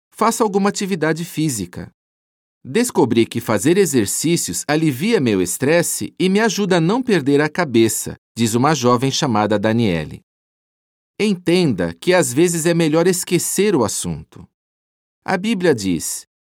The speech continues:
"Ficai agitados, mas não pequeis. Falai no vosso coração e ficai quietos." Salmo quatro, quatro.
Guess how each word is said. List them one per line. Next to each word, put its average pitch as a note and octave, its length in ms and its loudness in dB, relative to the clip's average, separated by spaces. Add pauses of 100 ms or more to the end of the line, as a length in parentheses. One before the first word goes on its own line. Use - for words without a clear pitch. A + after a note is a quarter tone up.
(120)
"Ficai A2+ 540 0
agitados, F3+ 880 0 (220)
mas F3+ 240 2
não D#3 200 4
pequeis. A2+ 800 -2 (220)
Falai G3+ 460 2
no G3 120 2
vosso D3 380 0
coração D3 720 -2 (140)
e F#3 120 -4
ficai D#3 380 0
quietos." - 840 -2 (500)
Salmo A2+ 440 0
quatro, B2 600 -2
quatro. E2 560 -4